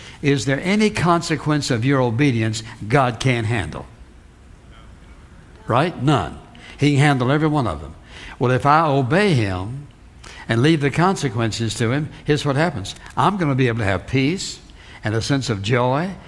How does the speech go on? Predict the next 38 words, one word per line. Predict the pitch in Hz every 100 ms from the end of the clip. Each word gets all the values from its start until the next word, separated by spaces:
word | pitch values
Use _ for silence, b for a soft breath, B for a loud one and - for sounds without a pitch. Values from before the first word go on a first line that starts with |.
| B B
and | 101 95
confidence | - 127 131 151 175 202
and | 127 110
assurance. | 104 131 131 156 165 - B B
It | 147
doesn't | 143 156 156
make | 160 165
any | 175
difference | 170 180 202 196
what's | 226 220
going | 135 120 117 113
on, | 110 139
because | 139 127 139 135
He's | 208 214 175
in | 147
control, | 131 127 127 151 120 139 B B B
and | 127
if | 127
I'm | 160 165
obeying | 151 127 156 160 151
Him, | 156 160 156 B
He's | 156 165
already | 127 123
taken | 120 135 135
care | 120 107
of | 76 69
it. | - - - - - - - - - B B B B B
Because, | 123 113 117
listen, | 147 151 - 69 - B B -
the | 107 117
only | 156 190
thing | 196 - 170 151
that | 139 135
can | 113
happen | 117 147 135 120
in | 113
your | 120 107
life | 117 113 71 73